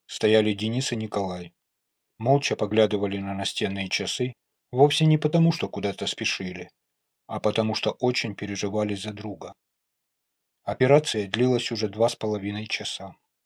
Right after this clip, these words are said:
"Я так понял, что вы все ждёте результата операции по Скворцову", прозвучал раскатистый громкий бас,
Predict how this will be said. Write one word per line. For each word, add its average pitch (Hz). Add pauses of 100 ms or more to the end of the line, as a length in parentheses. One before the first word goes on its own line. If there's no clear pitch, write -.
(880)
"Я 107
так -
понял, 120 (240)
что -
вы 104
все 123
ждёте 117
результата 110
операции 107
по 113
Скворцову", 120 (460)
прозвучал 101
раскатистый 104
громкий 101
бас, 95